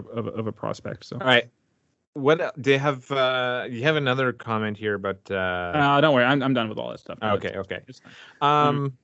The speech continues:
Speaker 2: okay, well, I, I have, uh, another, I actually just have one more note, 'cause I think we've kinda touched on my other two.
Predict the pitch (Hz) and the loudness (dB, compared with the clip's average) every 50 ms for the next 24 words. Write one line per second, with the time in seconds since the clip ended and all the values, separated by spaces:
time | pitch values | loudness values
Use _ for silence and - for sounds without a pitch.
0 | _ _ _ _ _ _ _ _ _ - 170 208 175 151 135 139 170 180 165 - | _ _ _ _ _ _ _ _ _ 2 4 6 6 6 6 4 4 2 2 0
1 | - 110 127 165 214 247 247 226 202 185 - - 127 135 175 190 220 220 208 185 | -2 -2 0 0 0 -2 -4 -6 -8 -10 -10 -4 -2 0 2 2 2 0 0 0
2 | 165 151 143 131 123 120 117 113 110 110 - - 117 113 113 113 117 117 113 117 | 2 4 6 6 6 6 6 4 4 2 0 -2 -2 0 0 2 2 2 4 4
3 | 113 113 110 110 107 107 107 - - _ _ - - 117 170 196 190 175 135 139 | 4 6 6 6 4 2 0 -2 -8 _ _ -2 0 0 2 2 0 -2 -2 -2
4 | 135 - 135 123 110 107 110 107 107 101 98 95 92 90 - - - 104 - - | -2 0 -2 -2 0 0 -2 0 0 -2 -2 -2 -4 -6 -6 -6 -6 -4 -4 -4
5 | 95 - 123 101 - - - 113 101 95 - - 104 95 - - - 101 95 95 | -4 -4 -6 -6 -6 -6 -4 -4 -4 -4 -4 -6 -8 -8 -6 -4 -2 -2 -2 -2
6 | 92 92 92 90 90 95 98 95 92 90 - - 98 92 87 85 | -2 -2 -4 -4 -4 -6 -6 -6 -6 -8 -10 -8 -6 -6 -6 -6